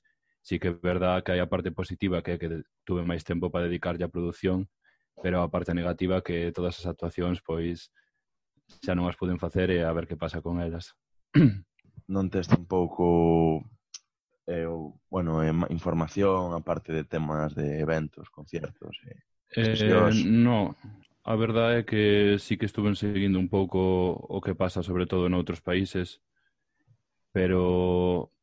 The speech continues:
Speaker 1: aquí, ao final, quen toma decisión é o goberno. E o que estaban esperando todo o mundo é que o goberno diga: "Hasta tal fecha non se vai poder facer nada", e a partir de aí, pois, prepararse para o que veña.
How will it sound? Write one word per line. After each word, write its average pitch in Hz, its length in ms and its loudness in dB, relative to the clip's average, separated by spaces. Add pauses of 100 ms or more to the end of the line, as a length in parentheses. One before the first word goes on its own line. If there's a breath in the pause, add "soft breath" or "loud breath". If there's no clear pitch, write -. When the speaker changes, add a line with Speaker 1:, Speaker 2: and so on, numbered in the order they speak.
(280)
Speaker 1:
aquí, 104 800 2
ao 101 160 0
final, 101 560 0
quen 90 800 0 (320)
toma 101 160 2
decisión 98 400 -2
é 101 80 2
o 87 60 -2
goberno. 82 500 -2 (320)
E 87 80 -2
o 85 80 -2
que 87 80 -4
estaban 90 320 -2
esperando 90 560 0
todo 90 240 -4
o 92 80 -2
mundo 92 240 0
é 87 80 -4
que 85 80 -4
o 85 80 -2
goberno 87 480 -2
diga: 85 320 -2
"Hasta 85 240 -6
tal 87 160 -4
fecha 87 320 -4
non 87 80 -4
se 82 80 -12
vai 82 160 -4
poder 87 240 -6
facer 90 240 -6
nada", 98 400 -2 (480)
e 90 160 -4
a 85 80 -4
partir 87 320 -4
de 90 160 -2
aí, 92 320 0 (160)
pois, 82 400 -4
prepararse 85 480 -4
para 82 160 -8
o - 60 -14
que 85 100 -4
veña. 82 320 -4